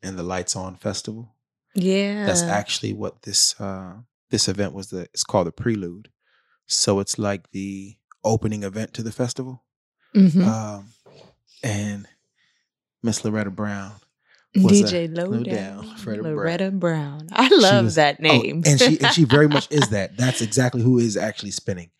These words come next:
Speaker 1: It's not Badu.
Speaker 2: <laughs>
Speaker 1: Okay, it's an, it's an alter ego. But, um,
Speaker 2: <laughs>
Speaker 1: the space was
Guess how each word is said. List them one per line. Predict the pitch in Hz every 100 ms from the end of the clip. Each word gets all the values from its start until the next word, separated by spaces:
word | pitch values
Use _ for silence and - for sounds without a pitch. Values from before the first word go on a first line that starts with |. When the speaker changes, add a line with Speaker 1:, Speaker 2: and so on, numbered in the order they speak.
| _
Speaker 1:
It's | 233 214 185 208
not | 226 220
Badu. | 247 - 247 185 -
Speaker 2:
<laughs> | 208 -
Speaker 1:
Okay, | 220 104 -
it's | - -
an, | 98 87
it's | 104 107
an | 80
alter | 104 -
ego. | 104 98 82 - - 214 190 175 - 226 - - 196 - - _ _ _ _
But, | - 104
um, | 98 92 90 87 _ _ _ _ _ _
Speaker 2:
<laughs> | _ _ _ -
Speaker 1:
the | 170 156 175 185 202 185 - _ _ _ _ _ _ -
space | - - 131 127 -
was | 104 101 98 107 - -